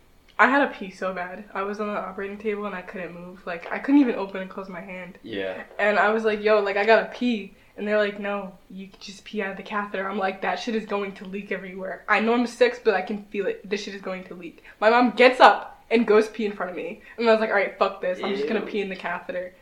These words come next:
Speaker 1: And it got all over. I was so pissed.
Speaker 2: <laughs>
Speaker 1: And then I just, I, I fell back asleep, though. I get, I got to my room. And, like, they were just trying to help me with everything 'cause, like, they didn't want me to hurt myself.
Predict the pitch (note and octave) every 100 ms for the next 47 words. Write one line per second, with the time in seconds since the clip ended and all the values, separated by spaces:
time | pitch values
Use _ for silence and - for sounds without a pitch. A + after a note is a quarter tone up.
0 | A#3 A#3 A#3+ - G#3 A#3 A#3+ A3+ G#3+ G#3
1 | G#3 - - - - A3 G#3 A#3 A#3 -
2 | G3 - - _ - - - B4+ A#4 -
3 | A4 - D4 A3+ A3+ A3 A3 G#3 D#3 D3
4 | D3 C#4 C4 A3+ A#3 C#4 B3 B3 A3 G#3+
5 | G#3+ G3+ G3 F#3 F3+ G3 G3+ G#3+ F#3+ -
6 | G3 A3 A3+ A#3 A3 F#3+ G#3 G#3+ G#3+ -
7 | - - - - _ _ - G#3 G#3+ A3
8 | G#3 A3+ A3 A3+ A3+ - G3 E3 F3 F#3+
9 | A3 G#3+ A3+ A3+ A3 G#3+ G#3 G#3 F3+ E3+
10 | F3+ F#3+ E3+ F3+ F3 F#3 F3+ G#3 G#3+ A3+
11 | A3